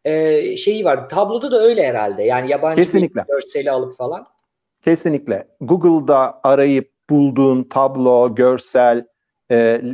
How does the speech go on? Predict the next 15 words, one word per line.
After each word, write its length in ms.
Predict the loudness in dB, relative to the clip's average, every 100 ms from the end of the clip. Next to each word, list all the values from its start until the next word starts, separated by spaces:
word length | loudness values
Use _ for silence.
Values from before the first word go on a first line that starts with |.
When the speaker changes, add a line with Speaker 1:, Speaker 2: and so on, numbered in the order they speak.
| -10
Speaker 2:
ler, 600 | -2 0 2 0 -6 -20 _ _ _ -2
e, 80 |
re-, 440 | 2 2 0 -2 -2
görselleri 640 | 0 2 2 0 0 -2
tekrar 340 | -2 -2 -2 -2
kullanmak 380 | -2 -2 -4 -8
istiyorsan 420 | _ -2 0 -2
yazılı 360 | 0 0 0
izin 200 | 0 0
alman 380 | 0 0 0 -2
gerekir. 360 | -4 -6 -8 -10
Açıkçası 800 | -8 -4 -4 -2 -2 0 0 0 -4
internet 520 | -2 0 0 0 -2
üzerinde 540 | 0 2 0 0 0
bir, 220 | 0 -2